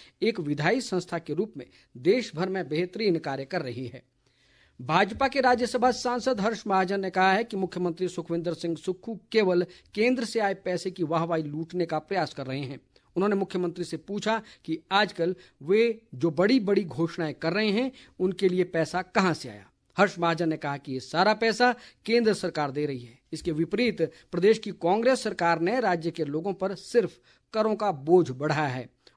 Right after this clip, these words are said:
उन्होंने दावा किया कि प्रदेश में विकास पर लग रहा सारा पैसा केंद्र का है, जबकि राज्य की कमाई को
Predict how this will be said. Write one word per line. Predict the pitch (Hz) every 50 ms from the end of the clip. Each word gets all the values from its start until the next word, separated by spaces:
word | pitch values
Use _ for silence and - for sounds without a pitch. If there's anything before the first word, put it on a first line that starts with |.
| _
उन्होंने | 165 185 202 214 196
दावा | 160 135 165 185 233 262
किया | - - 220 254 285
कि | 262 -
प्रदेश | 214 - 175 165 180 180 180 -
में | 180 160
विकास | 139 143 143 147 170 190 196 - -
पर | 170 151
लग | 143 147 143 151
रहा | 156 160
सारा | 160 - - 147 135 131
पैसा | 131 - - 165 190 185 - 247 277 262 - - - _ _ _
केंद्र | - 233 220 190 160 143
का | 135 -
है, | 123 107 120 120 - _ _ 151
जबकि | 165 165 165 -
राज्य | 156 156 156 160 156 147 147
की | - - 131
कमाई | - - 127 143 170 196
को | - - 208 247 240